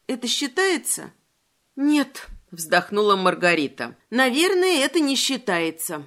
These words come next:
Он же не пошел ее провожать один». Полина вернулась в комнату и уселась на кровать. «Так о чем вы договорились?»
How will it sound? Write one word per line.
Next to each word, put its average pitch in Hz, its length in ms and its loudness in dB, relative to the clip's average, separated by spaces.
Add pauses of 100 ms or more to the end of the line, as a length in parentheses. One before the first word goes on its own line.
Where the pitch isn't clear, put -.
(140)
Он 277 160 -2
же 269 120 -2
не 277 120 0
пошел 285 400 0
ее 208 220 2
провожать 208 560 -2
один». 156 480 -6 (580)
Полина 370 400 2
вернулась 254 500 0
в - 100 -20
комнату 349 480 -2
и 220 60 -2
уселась 233 520 -2
на 220 140 -4
кровать. 156 640 -2 (460)
«Так 247 160 -2
о 254 80 4
чем 339 300 2
вы 311 100 0
договорились?» 226 800 0